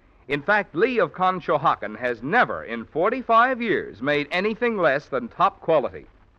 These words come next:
And today's Lee Deluxe four-ply tire,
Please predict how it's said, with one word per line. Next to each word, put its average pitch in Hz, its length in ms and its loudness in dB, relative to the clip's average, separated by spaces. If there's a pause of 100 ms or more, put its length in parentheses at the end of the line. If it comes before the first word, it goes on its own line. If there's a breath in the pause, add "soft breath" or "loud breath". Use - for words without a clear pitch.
(540)
And 120 140 -6
today's 160 500 -2
Lee 202 300 -4
Deluxe 139 420 -2
four-ply 160 600 0
tire, 110 500 -2